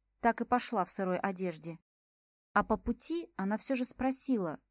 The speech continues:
сколько я сделала шагов по стене, сколько грибков в бассейне и сколько было матов в стопке у стены при выходе.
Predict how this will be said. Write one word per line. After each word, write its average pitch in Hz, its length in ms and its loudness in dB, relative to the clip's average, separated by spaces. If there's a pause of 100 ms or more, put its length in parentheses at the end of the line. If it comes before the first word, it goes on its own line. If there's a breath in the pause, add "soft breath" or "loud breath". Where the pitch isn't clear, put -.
сколько 247 500 4
я 180 180 -2
сделала 180 460 -2
шагов 220 480 -2
по 202 100 -4
стене, 240 520 4 (460)
сколько 254 480 8
грибков 233 680 2
в 175 160 -6
бассейне 202 720 2 (220)
и 214 60 0
сколько 262 440 2
было 214 280 2
матов 202 600 0
в - 60 -12
стопке 254 440 -2
у 170 40 -6
стены 196 380 -2
при 220 200 0
выходе. 170 480 -4